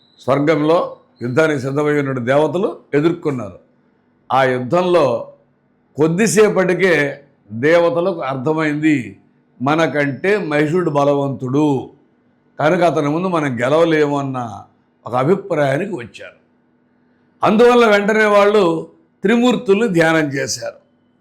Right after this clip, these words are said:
త్రిమూర్తులు ముగ్గురు వచ్చారు, వాళ్ళు యుద్ధం చేస్తున్నారు. కాసేపటికి వాళ్ళు కూడా అలసిపోవడం మొదలుపెట్టారు. వెంటనే వాళ్ళు వాళ్ళ లోకానికి వెళ్ళిపోయారు. ఇక దేవేంద్రుడు మిగిలాడు. ఇతనికి అర్థమైంది,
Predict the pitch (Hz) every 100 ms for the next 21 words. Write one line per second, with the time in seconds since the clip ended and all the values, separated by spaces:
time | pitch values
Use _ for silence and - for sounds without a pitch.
0 | _ _ _ _ _ _ 147 175 214 202
1 | 190 160 151 160 180 160 127 - 131 95
2 | - _ _ _ _ 101 117 170 214 240
3 | 220 185 208 190 185 - 165 156 120 -
4 | _ _ _ _ _ 139 156 180 180 180
5 | 147 151 190 214 202 196 180 170 156 160
6 | 165 160 165 135 113 95 85 _ _ _
7 | _ _ _ _ _ _ 113 147 160 190
8 | 185 147 135 - _ _ _ - 139 165
9 | 156 143 135 139 143 147 147 160 160 -
10 | - - _ _ _ _ _ _ _ _
11 | _ _ 131 143 151 175 180 170 160 151
12 | 135 131 143 127 92 - _ _ _ _
13 | _ _ - 127 156 143 135 147 170 160
14 | 135